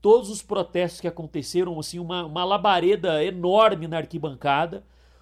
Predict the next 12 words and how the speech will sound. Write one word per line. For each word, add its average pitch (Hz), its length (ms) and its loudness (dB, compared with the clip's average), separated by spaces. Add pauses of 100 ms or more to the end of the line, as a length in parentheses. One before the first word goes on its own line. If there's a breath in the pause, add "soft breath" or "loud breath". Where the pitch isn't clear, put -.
É 151 140 -4
como 202 280 -4
se 220 520 -4 (160 soft breath)
aquilo 214 340 -6
ali 196 160 -4
fosse 220 360 -6
algo 220 220 2
externo 208 720 2
a, 165 280 -2
ao 160 180 2
jogo, 131 380 -6
né? 131 140 -14